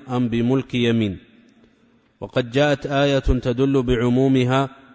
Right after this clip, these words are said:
على جواز جمع الأختين بملك اليمين، وهي قوله تعالى في سو-، في سورة قد أفلح وسورة سأل سائل: "والذين هم لفروجهم حافظون"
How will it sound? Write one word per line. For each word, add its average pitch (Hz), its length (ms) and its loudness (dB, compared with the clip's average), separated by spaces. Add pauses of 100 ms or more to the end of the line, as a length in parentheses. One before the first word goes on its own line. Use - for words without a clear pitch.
(200)
على 113 260 -2
جواز 120 500 2
جمع 120 400 0
الأختين 123 760 -2
بملك 120 460 -2
اليمين، 113 540 0 (720)
وهي 117 240 0
قوله 123 560 0
تعالى 123 540 0
في 117 200 2
سو-، 131 280 -2 (2500)
في 120 180 -4
سورة 127 680 0
قد 117 180 0
أفلح 131 480 6
وسورة 127 580 2 (100)
سأل 117 500 0
سائل: 135 480 0 (840)
"والذين 127 500 4
هم 135 280 2
لفروجهم 127 760 2
حافظون" 120 760 2